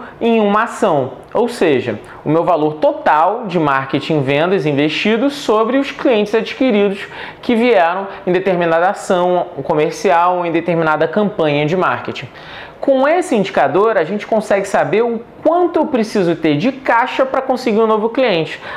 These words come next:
Assim fica muito mais fácil dentro da minha estratégia comercial saber o quanto de investimento eu vou precisar pra conseguir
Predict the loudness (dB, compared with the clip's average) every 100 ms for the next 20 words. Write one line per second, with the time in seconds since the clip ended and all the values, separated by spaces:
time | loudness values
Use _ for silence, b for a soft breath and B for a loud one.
0 | -4 -2 0 0 0 0 0 2 0 0
1 | 0 0 0 0 -2 0 0 0 -2 0
2 | -2 0 0 2 0 0 -2 -2 0 2
3 | 2 0 B B -6 0 0 0 0 0
4 | 2 0 2 2 2 2 0 0 0 0
5 | 0 0 0 -2 -2 2 2 2 -4 -8
6 | -2 0 0 0 -2 0 0 -4